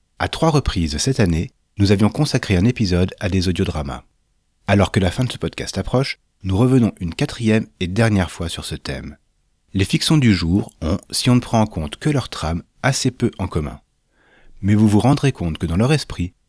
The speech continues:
elles ne sont pas si éloignées que ça. Pourtant, géographiquement, elles vont nous emmener en Nouvelle-Angleterre, dans la Manche et à Londres. Pas la peine de chercher vos passeports, là où nous allons, il n'y a pas de douane. La production la plus récente nous vient donc des États-Unis.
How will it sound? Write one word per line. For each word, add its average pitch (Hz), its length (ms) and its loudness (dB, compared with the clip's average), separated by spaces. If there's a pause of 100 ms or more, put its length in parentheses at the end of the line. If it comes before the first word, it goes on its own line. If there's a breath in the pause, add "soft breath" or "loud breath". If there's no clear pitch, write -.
elles 95 120 0
ne 98 80 2
sont 110 160 0
pas 120 160 0
si - 140 -4
éloignées 85 260 -2
que - 80 -12
ça. - 240 -12 (600)
Pourtant, 78 360 -2
géographiquement, 117 840 0
elles 90 120 -2
vont 117 140 2
nous 117 160 4
emmener 90 220 2
en 69 60 -6
Nouvelle-Angleterre, 104 840 0 (400 soft breath)
dans 123 140 2
la 120 120 4
Manche 78 500 -2 (220)
et 101 140 4
à 80 80 2
Londres. 60 420 -8 (640)
Pas 143 120 2
la 143 100 4
peine 95 160 4
de 95 60 4
chercher 90 260 -2
vos 123 120 4
passeports, 73 520 -4 (420 soft breath)
là 127 140 2
où 143 60 6
nous 113 180 6
allons, 80 260 0 (200)
il 101 120 4
n'y 95 80 6
a 90 60 2
pas - 140 -2
de 73 100 -4
douane. - 380 -8 (3500)
La 90 120 -2
production 147 460 2
la 104 100 4
plus 147 160 -2
récente 101 520 2
nous 110 100 0
vient 107 160 2
donc 120 160 4
des 101 160 2
États-Unis. 80 500 0